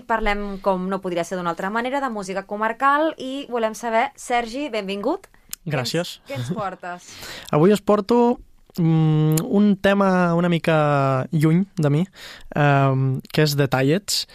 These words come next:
Speaker 2: una banda duet, de fet, que, que jo crec que,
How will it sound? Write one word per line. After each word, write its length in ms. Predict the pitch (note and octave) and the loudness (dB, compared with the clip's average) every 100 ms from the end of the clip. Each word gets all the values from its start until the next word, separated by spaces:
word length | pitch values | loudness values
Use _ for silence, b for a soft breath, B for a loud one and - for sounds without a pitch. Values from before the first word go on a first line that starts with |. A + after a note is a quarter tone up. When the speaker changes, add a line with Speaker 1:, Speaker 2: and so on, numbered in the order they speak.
| B B - | B B -4
Speaker 2:
una 100 | C3+ | -2
banda 300 | C3+ C3+ C3 C3+ | 0 2 0 0
duet, 400 | C#3 D3 D3+ - | 2 2 0 -4
de 100 | D3 | -4
fet, 240 | C3+ D3 - | -2 -4 -2
que, 160 | C3+ C3 C3+ | -2 -2 -2
que 140 | - C3+ | 0 2
jo 100 | C3 | 2
crec 220 | C#3 C3 | 0 0
que, 140 | C#3 | 0